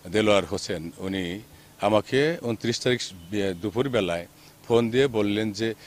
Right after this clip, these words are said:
এত ছাত্রছাত্রীর, আহ, মোম, আহ, আসলে একসঙ্গে সংগ্রহ করা মুশকিল। আহ, এটা বিদ্যুতের সমস্যা না, ঝড় বৃষ্টি য-, যখন মেঘ কালো হয়ে আসে,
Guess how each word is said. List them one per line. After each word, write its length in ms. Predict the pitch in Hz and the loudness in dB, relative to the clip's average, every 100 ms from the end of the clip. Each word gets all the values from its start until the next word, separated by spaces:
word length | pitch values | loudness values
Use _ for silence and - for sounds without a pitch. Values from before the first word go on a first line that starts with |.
| - - - | -20 -20 -4
এত 180 | 107 120 | -2 0
ছাত্রছাত্রীর, 800 | 107 110 - 98 104 - 107 101 | 0 -2 -2 -4 -4 -2 -4 -4
আহ, 680 | - - 90 90 87 87 87 | -14 -14 -6 -2 -2 -2 -2
মোম, 680 | 92 98 98 95 92 90 | 0 2 4 2 -2 -4
আহ, 960 | 87 - - - - - 90 90 87 87 | -8 -18 -20 -20 -20 -18 -8 -4 -2 -4
আসলে 260 | 85 98 98 | -4 2 2
একসঙ্গে 340 | - 101 95 | 2 -2 -2
সংগ্রহ 340 | - 98 92 | -2 -2 0
করা 240 | 90 98 90 | 0 0 0
মুশকিল। 480 | 90 - - 120 98 | -2 -6 -2 -2 -4
আহ, 920 | - - - - - - 90 92 95 | -12 -20 -20 -20 -20 -10 -2 -2 -2
এটা 200 | 92 110 85 | -2 -2 0
বিদ্যুতের 480 | 98 120 110 123 123 | 0 0 0 2 2
সমস্যা 480 | 113 113 107 - 104 | 2 0 -2 -2 -4
না, 260 | 82 90 135 - - - 85 | -4 -8 -12 -20 -20 -20 -10
ঝড় 340 | 78 113 135 139 | 4 10 10 8
বৃষ্টি 720 | 123 127 - - 127 123 120 - - - - | 2 0 0 -2 0 0 -2 -12 -20 -20 -8
য-, 180 | 95 107 | -2 0
যখন 320 | 110 120 120 110 98 | 2 2 2 0 -2
মেঘ 280 | 101 110 113 - | 6 6 6 8
কালো 260 | 120 113 | 8 8
হয়ে 260 | 95 104 107 | 4 4 4
আসে, 360 | 104 - 78 | 4 0 -6